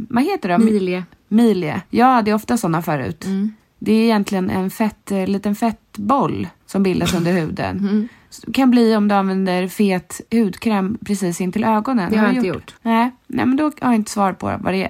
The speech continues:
Speaker 1: Jag ska hjälpa dig att operera bort den. Vi ska inte prata om det här
Speaker 2: Men jag
Speaker 1: i
Speaker 2: har ingen
Speaker 1: podden.
Speaker 2: nål.
Speaker 1: Jag har en nål hemma.
Speaker 2: Du visste ju inte vad den
Speaker 1: Ja,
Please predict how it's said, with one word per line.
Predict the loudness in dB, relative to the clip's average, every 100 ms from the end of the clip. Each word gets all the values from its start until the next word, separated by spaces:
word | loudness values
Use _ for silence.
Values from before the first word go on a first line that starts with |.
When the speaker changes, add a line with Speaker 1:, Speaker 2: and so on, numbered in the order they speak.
| -6
Speaker 1:
Jag | -4 -2
ska | -2 -2
hjälpa | 0 0 0
dig | -2
att |
operera | -2 0 0
bort | 0 -4 -2
den. | -2 -2 -6 -16 -20 -8
Vi | -4
ska | 0
inte | 0 0
prata | 0 0 -2 -2
om | -2
det | -2
här | 2
Speaker 2:
Men | 4
jag |
Speaker 1:
i | 6
Speaker 2:
har |
ingen | 4 4 4
Speaker 1:
podden. | 2
Speaker 2:
nål. | 0 -2 -8 -18 -2
Speaker 1:
Jag | 2
har | 4 2
en | 2
nål | 0 -2
hemma. | -2 -2 -2
Speaker 2:
Du | 0
visste | 2 2 0
ju |
inte | -2
vad | 2 2
den | 4
Speaker 1:
Ja, | 2